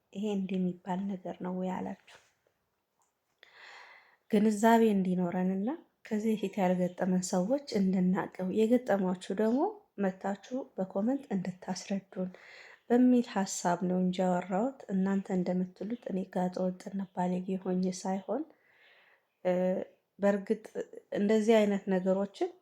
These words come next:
ዶክተሮች እንኳን ለባሎቻችን ቢያስረዱ ጥሩ ነበረ። ማለት ባሎቻችን ይታገሳሉ፣ ከሁኔታው አንጻር ነው ብለው፣ እ፣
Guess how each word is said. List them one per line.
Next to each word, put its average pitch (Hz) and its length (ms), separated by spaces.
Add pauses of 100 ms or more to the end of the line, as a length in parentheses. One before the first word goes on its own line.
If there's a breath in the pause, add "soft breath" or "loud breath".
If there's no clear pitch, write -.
(120)
ዶክተሮች 233 600
እንኳን 226 440
ለባሎቻችን 190 800
ቢያስረዱ 180 540 (120)
ጥሩ 208 260
ነበረ። 180 380 (320)
ማለት 208 320 (580 loud breath)
ባሎቻችን 190 640
ይታገሳሉ፣ 180 760 (120)
ከሁኔታው 190 520
አንጻር 180 420
ነው 202 160
ብለው፣ 202 240 (720 loud breath)
እ፣ 180 60